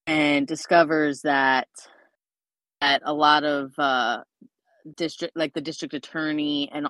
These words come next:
and a lot of other high officials are under, uh, Carmen Falcone, who's the mobster, under his payroll, which is basically how Riddler's getting his,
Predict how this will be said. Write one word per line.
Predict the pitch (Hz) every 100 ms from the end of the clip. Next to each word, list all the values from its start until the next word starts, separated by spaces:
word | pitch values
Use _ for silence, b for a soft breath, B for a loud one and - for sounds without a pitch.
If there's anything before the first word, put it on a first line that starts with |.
| -
and | 147 135
a |
lot | 131 139 139
of | 131
other | 139 139 139 131 -
high | - 156 151 143 135 _ _
officials | 190 175 160 143
are | 131 135
under, | 147 147 143 131 127 _ _ _ _ _ _ _ _ _
uh, | 131 - -
Carmen | 180 165 156
Falcone, | - 139 - 170 156 139 139
who's | 143 -
the | 131
mobster, | 131 123 - 117 123 175 _ 156
under | 139
his | 131 127
payroll, | - 151 135 - - - _ _ _ -
which |
is | 151
basically | 156 143 147
how | 143 139
Riddler's | 127 139 139 131 123
getting | 143 131 127
his, | 127 123 117 113 -